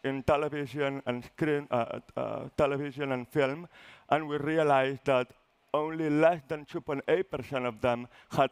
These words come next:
any climate keywords mentions, and that include climate, obviously, uh,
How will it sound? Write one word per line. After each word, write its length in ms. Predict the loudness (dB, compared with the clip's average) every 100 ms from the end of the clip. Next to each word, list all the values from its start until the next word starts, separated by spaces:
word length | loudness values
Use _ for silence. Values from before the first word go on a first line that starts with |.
| _ 0
any 260 | 0 0 -4
climate 460 | 0 0 0 -8 -8
keywords 540 | -6 -4 -4 -4 -4
mentions, 560 | 0 0 -2 -8 -8 -2
and 140 | 0 2
that 140 | 0
include 480 | -2 -8 -4 -4 -4 _ -20 -20 _ _ 0
climate, 460 | 2 2 0 -6 -8 _ _
obviously, 460 | -4 -4 -10 -12 -14 -16 _ _ _ _ _ _ 2
uh, 220 | 2